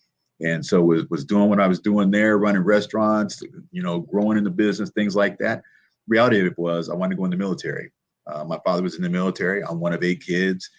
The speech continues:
Uh, we were in the Air Force, bounced around the country and the world and all that kind of thing. And, um, and I'm like, "Hey, look, just get me through high school. I'm going in the military anyway. I'm gonna follow my dad." And, um,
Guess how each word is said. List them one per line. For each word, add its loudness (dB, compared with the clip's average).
Uh, -4
we -4
were -2
in -2
the -2
Air 0
Force, -4
bounced -6
around 0
the -4
country -4
and 2
the 0
world -2
and -4
all 0
that -4
kind -2
of -4
thing. -4
And, -8
um, -2
and -6
I'm 4
like, 2
"Hey, 2
look, 0
just -2
get 4
me 2
through 0
high 0
school. -8
I'm 0
going 2
in -4
the -6
military -2
anyway. -4
I'm -6
gonna -8
follow -2
my -4
dad." -4
And, -8
um, -6